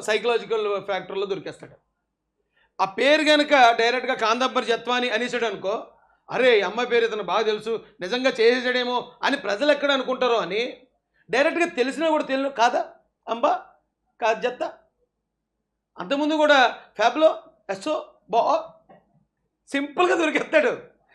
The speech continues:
యాక్ట్ చేస్తాడు. అప్పటికప్పుడు ఇప్పుడు చిన్నప్పుడు చ-, మేము సినిమాకి వెళ్ళేవాళ్ళం అండి, స్కూల్ మాని సినిమాకి వెళ్ళేవాళ్ళం. సినిమా నుంచి ఇంటికి వచ్చిన తర్వాత మా ఇంట్లో బాగా ముదురులు ఉంటారు, అమ్మలు కానీ చిన్నమ్మలు కానీ,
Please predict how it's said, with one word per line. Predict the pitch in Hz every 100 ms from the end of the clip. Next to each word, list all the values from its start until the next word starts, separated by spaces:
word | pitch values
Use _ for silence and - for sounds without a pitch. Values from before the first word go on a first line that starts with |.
| _
యాక్ట్ | 180 262 294 330
చేస్తాడు. | 320 330 285 - - _ - _
అప్పటికప్పుడు | 156 233 233 240 285 254 233 - _
ఇప్పుడు | _ 220 262 254
చిన్నప్పుడు | 247 269 233
చ-, | 247 233 202 185 208
మేము | 240 240
సినిమాకి | 254 277 254
వెళ్ళేవాళ్ళం | 240 233 220
అండి, | 202 175 - _
స్కూల్ | - 269
మాని | 277 269
సినిమాకి | 254 254 240
వెళ్ళేవాళ్ళం. | 226 202 156 - _
సినిమా | 240 269
నుంచి | 302 294
ఇంటికి | 269 269
వచ్చిన | 277 277
తర్వాత | 269 269 262 240
మా | 214 180
ఇంట్లో | 214 269 269 214 - -
బాగా | 151 160
ముదురులు | 240 240 269 277
ఉంటారు, | 269 262
అమ్మలు | 208 233 247
కానీ | 247
చిన్నమ్మలు | 254 233 240 247
కానీ, | 226 160